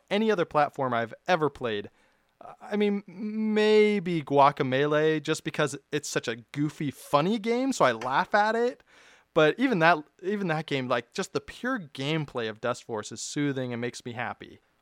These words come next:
Reason number six, there is a ton of community-made content for this game. There's a built-in level editor that people have used to make lots of goofy or crazy hard or just random fun levels.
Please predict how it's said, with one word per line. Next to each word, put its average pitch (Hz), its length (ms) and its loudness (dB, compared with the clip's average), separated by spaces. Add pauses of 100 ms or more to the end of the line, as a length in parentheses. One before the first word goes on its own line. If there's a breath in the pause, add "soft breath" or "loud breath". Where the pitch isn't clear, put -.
Reason 165 220 4
number 214 220 4
six, - 520 -2 (220 soft breath)
there 185 220 4
is 151 120 2
a 139 140 2 (140)
ton 196 600 2 (160)
of - 140 0
community-made 165 720 2
content 139 480 0
for 110 100 -4
this 104 180 -6
game. 107 240 -6
There's 113 160 -4
a 123 60 -4
built-in 175 540 2
level 151 340 0
editor 95 460 -8 (320 soft breath)
that 143 120 0
people 165 240 2
have 143 80 2
used 139 220 -2
to 143 60 -8
make 135 160 -4
lots 135 260 4
of 139 160 -6
goofy 156 640 0
or 127 180 4
crazy 135 440 0
hard 220 480 4
or 160 200 2
just 147 200 -6 (120)
random 160 480 2
fun 240 300 2
levels. - 540 -8